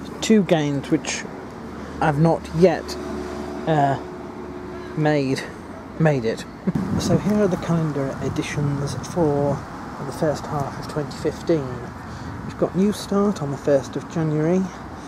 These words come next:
Undisclosed on the third of January, New Start on the thirtieth of January, Bethany's Christening on the first of February,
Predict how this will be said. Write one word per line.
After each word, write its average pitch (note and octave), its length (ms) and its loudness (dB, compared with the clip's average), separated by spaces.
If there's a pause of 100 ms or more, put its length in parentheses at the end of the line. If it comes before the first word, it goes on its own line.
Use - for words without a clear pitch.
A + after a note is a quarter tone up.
(240)
Undisclosed F#3 840 4
on D3 120 0
the C#3 100 -4
third C#3+ 340 4
of C3+ 140 0
January, D#3 480 2 (560)
New F#3+ 180 6
Start F#3 380 2
on E3 100 4
the E3 80 2
thirtieth E3 560 4
of C#3 140 -6
January, D3+ 500 4 (560)
Bethany's E3+ 380 4
Christening E3+ 500 2
on D#3+ 120 4
the D#3 40 2
first D3+ 380 4
of C3+ 60 -6
February, D3+ 600 4